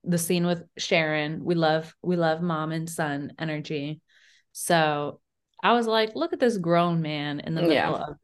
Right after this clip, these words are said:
Speaker 1: all this mess." So shout out to Carl. There's this, like, there was a clip where, like, he was bent over, like, kissing Lindsay, and his ass was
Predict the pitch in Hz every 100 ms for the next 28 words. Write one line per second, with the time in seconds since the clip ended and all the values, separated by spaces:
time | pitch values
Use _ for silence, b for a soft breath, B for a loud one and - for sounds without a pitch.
0 | - 175 156 160 - - 185 - - -
1 | 170 156 156 165 165 _ _ _ _ -
2 | 165 208 - 208 180 175 175 175 _ _
3 | 165 180 196 196 - 180 156 - _ _
4 | 165 214 214 233 233 247 233 196 175 175
5 | 202 185 185 180 175 175 180 165 165 165
6 | 170 156 160 175 180 160 156 165 - 147
7 | 170 175